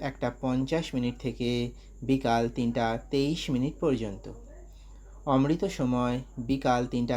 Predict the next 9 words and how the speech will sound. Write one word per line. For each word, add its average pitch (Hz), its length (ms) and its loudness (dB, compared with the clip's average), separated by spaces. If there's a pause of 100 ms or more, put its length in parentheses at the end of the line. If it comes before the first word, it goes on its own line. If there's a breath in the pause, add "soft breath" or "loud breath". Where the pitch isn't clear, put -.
(140)
তেইশ 143 320 2 (100)
মিনিট 120 280 0
থেকে 123 260 -2 (540 soft breath)
বিকাল 127 420 4 (160)
চারটা 123 400 -2
ছাপ্পান্ন 160 640 -2
মিনিট 139 320 0
পর্যন্ত। 107 440 -2 (1120 loud breath)
রাহুকাল 135 760 6